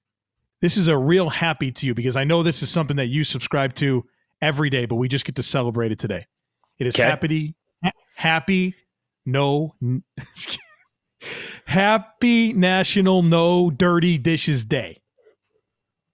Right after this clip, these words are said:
Speaker 2: Oh, yeah, I'm a big fan of this one.
Speaker 1: Yep.
Speaker 2: I, I can't deal with, if I, if I enter, all, our entire second floor is an open floor plan, right? So if I'm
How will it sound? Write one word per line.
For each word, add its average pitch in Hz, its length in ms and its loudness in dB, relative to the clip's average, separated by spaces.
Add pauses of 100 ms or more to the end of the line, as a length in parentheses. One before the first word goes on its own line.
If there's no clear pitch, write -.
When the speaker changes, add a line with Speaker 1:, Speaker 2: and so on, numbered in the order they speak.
(300)
Speaker 2:
Oh, 120 400 4
yeah, 117 320 2
I'm 123 120 2
a 131 60 0
big 123 220 0
fan 120 260 0
of 110 80 0
this 110 220 -2
one. 92 280 -8 (680)
Speaker 1:
Yep. 175 480 0
Speaker 2:
I, 120 60 2
I 120 40 0
can't 117 420 -4
deal 127 240 0
with, 117 220 -2 (300)
if 123 200 -2
I, 143 280 2 (420)
if 147 240 -2
I 165 600 2
enter, 160 800 0 (840)
all, 156 260 4
our 170 220 2
entire 156 300 0
second 123 360 -2
floor 127 180 -2
is 95 80 -6
an 110 60 -4
open 104 220 -4
floor 104 300 -8
plan, 87 260 -12
right? 101 240 -6
So 123 120 -4
if - 80 -4
I'm 151 120 2